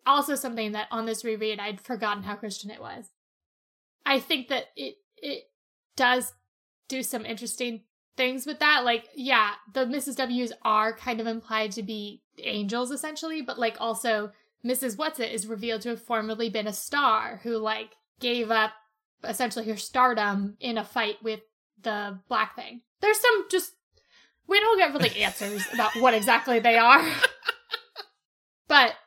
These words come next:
Speaker 1: there's certainly, like, this idea that, like, Charles Wallace has this way of understanding things that is beyond normal human capacity. That said,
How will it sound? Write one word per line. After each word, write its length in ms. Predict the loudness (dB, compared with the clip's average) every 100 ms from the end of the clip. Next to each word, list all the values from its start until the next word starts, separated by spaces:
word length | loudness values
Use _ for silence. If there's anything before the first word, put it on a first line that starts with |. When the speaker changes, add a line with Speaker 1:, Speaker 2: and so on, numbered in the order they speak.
| _ _ 0
Speaker 1:
there's 200 | 0 2
certainly, 460 | -2 -4 -4 -4
like, 240 | -2 -2 -4 -8
this 180 | -4 -2
idea 360 | -4 -2 -2
that, 160 | -2 -4
like, 180 | -8 -8
Charles 420 | 0 2 2 0
Wallace 340 | 0 0 -2
has 260 | -2 -2 -2
this 200 | -6 -4
way 160 | -4
of 80 | -4 -4
understanding 1040 | -2 0 -2 -2 -4 -6 -6 -6 -6 -6 -8
things 600 | -8 -8 -10 -10 -12 -12 0
that 220 | 2 2
is 420 | -2 -4 -8 -12 _
beyond 800 | -8 -4 -2 -2 -2 -4 -4 -8 -10
normal 480 | -8 -4 -4 -4 -8
human 280 | -8 -10 -10
capacity. 720 | -10 -2 0 0 -6 -16 -14 -8 -2
That 220 | -2 -4
said, 600 | -8 0 2 2 0